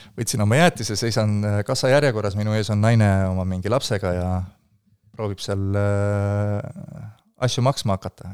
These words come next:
Laps on juba jäätise lahti pakkinud ja endale näkku määrinud ja, ja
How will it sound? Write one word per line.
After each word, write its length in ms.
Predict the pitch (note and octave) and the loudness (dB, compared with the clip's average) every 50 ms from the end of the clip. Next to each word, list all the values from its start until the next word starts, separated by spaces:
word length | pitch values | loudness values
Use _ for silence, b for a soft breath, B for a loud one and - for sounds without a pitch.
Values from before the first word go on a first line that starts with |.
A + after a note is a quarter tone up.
| - - G#2+ G2+ G2 | -14 -14 -10 -6 -6
Laps 240 | G2 G#2 - - | -4 -4 -4 -6
on 120 | G2+ F#2+ G2 | -4 -4 -4
juba 140 | F#2+ F#2+ F2 | -2 -2 -2
jäätise 340 | F2 F#2+ - - - A#2 A2+ | -4 -4 -6 -6 -6 -4 -4
lahti 280 | G#2+ A2+ A2+ - - F#2 | -4 -4 -4 -6 -8 -8
pakkinud 400 | A#2+ A2+ - - C#3 C3 B2 B2 | -8 -8 -8 -8 -8 -6 -6 -6
ja 60 | B2 | -8
endale 240 | B2 B2+ C3 C3 B2+ | -10 -8 -6 -6 -4
näkku 320 | B2 B2 B2 - - B2 B2 | -4 -4 -4 -6 -8 -8 -6
määrinud 460 | B2 B2 B2 B2+ B2 B2+ A#2+ A#2 A2+ | -2 0 0 0 0 0 -2 -2 -2
ja, 80 | A#2 A#2 A#2 B B B B B B B B B B B B B B B B B B B B _ _ _ _ _ - | -4 -4 -6 B B B B B B B B B B B B B B B B B B B B _ _ _ _ _ -8
ja 360 | G#2+ G#2+ G#2+ G#2+ G#2 G#2 G#2 | -4 -2 0 2 4 4 6